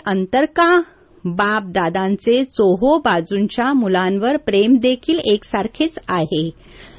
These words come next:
बाप दादांच्या प्रेमामध्ये भले पुरुषार्थानुसार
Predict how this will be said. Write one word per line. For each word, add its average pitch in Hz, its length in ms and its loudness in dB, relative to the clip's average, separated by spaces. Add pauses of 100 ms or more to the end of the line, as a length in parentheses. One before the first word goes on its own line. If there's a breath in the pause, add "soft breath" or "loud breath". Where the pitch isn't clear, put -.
(220 loud breath)
बाप 294 420 2
दादांच्या 233 680 0
प्रेमामध्ये 254 880 2
भले 240 360 0
पुरुषार्थानुसार 285 1200 0